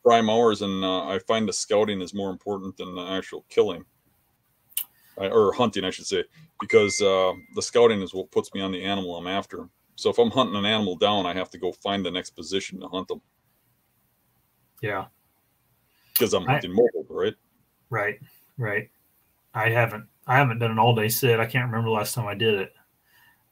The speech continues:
Speaker 1: Even when
Speaker 2: Um,
Speaker 1: I did 'em, I mean, I never saw mature animals in, in midday.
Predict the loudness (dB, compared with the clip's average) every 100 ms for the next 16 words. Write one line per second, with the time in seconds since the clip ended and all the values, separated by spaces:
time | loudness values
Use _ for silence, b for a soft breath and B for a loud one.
0 | -2 2 4 4 4 8 8 6 0 0
1 | 0 0 -2 0 0 -2 -6 -8 -6 -6
2 | -8 -12 -16 -16 -16 -16 -14 -14 -10 -8
3 | -8